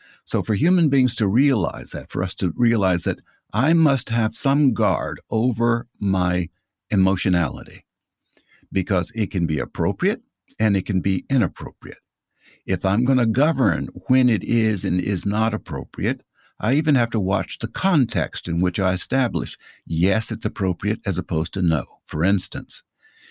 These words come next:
if I were to assume that every time I felt fear, right, that the cliff was right there, I was about to fall over the cliff, right? That may be true, so long as I have a balanced disposition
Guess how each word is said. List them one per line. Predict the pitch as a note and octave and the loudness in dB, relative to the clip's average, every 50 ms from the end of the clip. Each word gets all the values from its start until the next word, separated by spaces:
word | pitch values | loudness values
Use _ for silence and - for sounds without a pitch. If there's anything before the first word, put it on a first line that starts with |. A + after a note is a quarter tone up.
| - _ _ _ | -20 _ _ _
if | - B2+ C#3+ - - - | 0 0 0 0 -2 -2
I | - A2+ A2+ A#2+ | -2 0 2 2
were | A#2+ A#2 A#2 A2 G#2+ F#2 | 2 2 2 0 0 -2
to | - - G2+ F#2 - | -2 -4 -4 -4 -2
assume | - G2+ F2+ - - - - - F#3+ B2+ F#2 D#2 E2+ F#2 F2+ | -2 -2 -2 -2 -4 -4 -2 0 0 2 2 2 0 0 0
that | F#2 F2+ | 0 0
every | F2+ G2 F#2 A#2+ A#2 | 0 2 0 0 0
time | B2 A#2+ A2+ A2 A2 | 0 2 2 2 2
I | G#2+ G2+ | 2 0
felt | G2+ - - A2+ G2 F#2+ - | 0 0 -2 -2 -2 -2 -6
fear, | - - - D#3 B2 - - - - - _ | -8 -4 -2 0 0 0 -2 -4 -8 -10 _
right, | - - G#2 - - | -4 -2 -2 -2 -4
that | - D2+ - | -6 -8 -8
the | - B1 | -8 -10
cliff | - _ - - A#2 A2+ A2+ - | -10 _ -6 -2 0 0 0 -2
was | - F#2 E2+ - | -4 -6 -2 0
right | F#2 F#2+ F#2+ F2+ | 0 0 0 -2
there, | - G#2 G2 F#2 F2 | -2 -2 -2 0 0
I | E2 | -2
was | E2 E2 | -2 -4
about | E2+ E2+ F2+ F2+ F2+ - | -4 -2 0 -2 -2 -2
to | - D#2 | -6 -10
fall | - - F#2+ D#2 C#2 C2 - - | -6 -4 -4 -4 -4 -6 -6 -6
over | F#2+ G2+ F2 - - | -6 -4 -4 -6 -8
the | - - | -10 -12
cliff, | - - E2+ G2+ - - _ | -8 -6 -4 -4 -4 -6 _
right? | - - G#2+ B2+ C3+ - _ _ _ _ _ _ _ _ _ _ _ _ _ _ _ _ _ - | -6 -4 -4 -4 -4 -6 _ _ _ _ _ _ _ _ _ _ _ _ _ _ _ _ _ -10
That | - A#2+ C3 C#3+ - F#3 G3 G#3+ - | -6 -2 0 2 2 2 0 0 0
may | - A#2 A#2 B2 C3 C#3 D3+ E3 F3 F3 | 2 4 4 4 4 4 4 4 2 2
be | - - D3+ D3 | 2 2 2 2
true, | D3 - - F#3 F3+ A2 G2 - _ _ | 0 -2 -2 -2 -2 -2 -4 -6 _ _
so | - - - A2 | -10 -4 -2 2
long | A2 A2 A2+ A2+ | 2 4 4 4
as | G#2+ F#2 | 4 2
I | G#2+ G2 | 2 0
have | G2 A2 - - | 0 0 0 0
a | F#2 E2+ | 0 -2
balanced | D#2 D#2 - - F2+ F#2 F2+ F#2+ G2 G2+ F#2 F2 - - - - F#2 F2+ | -2 -4 -2 0 0 2 2 2 2 0 0 -2 -4 -8 -10 -10 -10 -6
disposition | - G2+ - - - - F#2 D#2+ - E2 D#2+ - - E2 E2 D#2+ | -4 -4 -4 -4 -4 -4 -4 -2 -2 -2 -2 -2 -2 -4 -4 -4